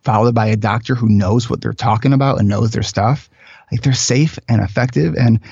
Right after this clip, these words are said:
I gotta tell you, you and I wouldn't be having this conversation if it were not for this A D H D medication. Uh, I still take it today, um, but it does not teach you the skills. Like, it helps you focus. It's not gonna help you figure out what to focus on.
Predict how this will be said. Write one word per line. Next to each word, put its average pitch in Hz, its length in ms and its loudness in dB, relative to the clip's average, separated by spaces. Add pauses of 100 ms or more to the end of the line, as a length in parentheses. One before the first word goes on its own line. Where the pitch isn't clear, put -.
(220)
I 127 80 -2
gotta 135 160 2
tell 135 180 0
you, 139 80 2
you 131 200 4
and 139 100 4
I 131 80 2
wouldn't 127 240 -2
be 120 60 -2
having 113 260 -2
this 110 140 -2
conversation - 640 -6
if 110 160 -6
it 95 100 0
were 110 180 2
not 104 380 0
for 107 380 0 (400)
this 117 160 0
A 120 100 2
D 120 140 2
H 123 80 -4
D 135 80 2
medication. 143 560 -2 (120)
Uh, 110 200 -2
I 127 100 0
still 131 220 -2
take 139 180 -2
it - 80 -4
today, - 320 -4 (180)
um, 120 340 0 (260)
but 139 140 2
it 131 100 -2
does 127 240 0
not 117 280 -2
teach - 240 -2
you 127 60 0
the 117 80 -4
skills. - 560 -2 (260)
Like, 113 160 -2
it 120 80 0
helps 127 240 -2
you 123 60 2
focus. 147 500 -2 (120)
It's - 160 -8
not 123 160 0
gonna 123 140 0
help 123 240 -2
you 107 180 -2 (200)
figure 117 220 0
out 80 80 -2
what 110 120 -2
to 110 80 -2
focus 104 380 -4
on. 104 300 -4